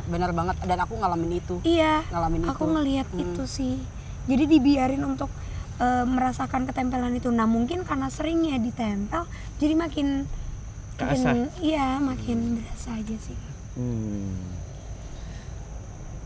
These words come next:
Speaker 2: Karena Kamala sering ngelihatnya mungkin bukan yang kayak aku jelas gini, tapi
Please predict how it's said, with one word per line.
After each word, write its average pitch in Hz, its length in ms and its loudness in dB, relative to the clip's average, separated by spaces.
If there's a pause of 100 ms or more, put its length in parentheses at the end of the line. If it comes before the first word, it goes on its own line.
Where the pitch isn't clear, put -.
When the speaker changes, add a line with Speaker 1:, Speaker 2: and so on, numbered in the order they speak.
(120)
Speaker 2:
Karena 311 240 0
Kamala 339 320 2
sering 330 240 2
ngelihatnya 285 400 0
mungkin 330 240 2
bukan 302 260 4
yang 262 140 2
kayak 262 240 8
aku - 160 2
jelas 240 480 8
gini, 277 240 6
tapi 370 320 0